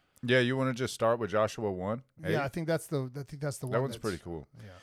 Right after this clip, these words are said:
Speaker 1: "Keep this book of the law always on your lips. Meditate on it day and night, so that you may be careful to do everything written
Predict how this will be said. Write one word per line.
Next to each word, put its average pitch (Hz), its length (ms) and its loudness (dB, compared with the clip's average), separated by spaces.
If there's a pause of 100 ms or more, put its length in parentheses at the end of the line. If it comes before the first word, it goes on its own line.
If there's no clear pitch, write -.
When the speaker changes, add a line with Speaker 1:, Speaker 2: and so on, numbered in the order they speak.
(240)
Speaker 1:
"Keep 135 260 -4
this 135 220 -4
book 107 380 0
of 98 180 -4
the 87 120 0
law 87 540 2
always 90 360 -2
on 90 180 -4
your 78 140 -8
lips. - 560 -10 (300)
Meditate 87 760 -6
on 82 220 -8
it 85 220 -10
day 87 220 -6
and 80 160 -8
night, 95 300 -8 (280)
so 92 220 -8
that 82 300 -10
you 90 120 -8
may 85 200 -8
be 76 260 -14
careful - 800 -8
to 85 100 -10
do 82 280 -10
everything 78 540 -10
written 78 440 -10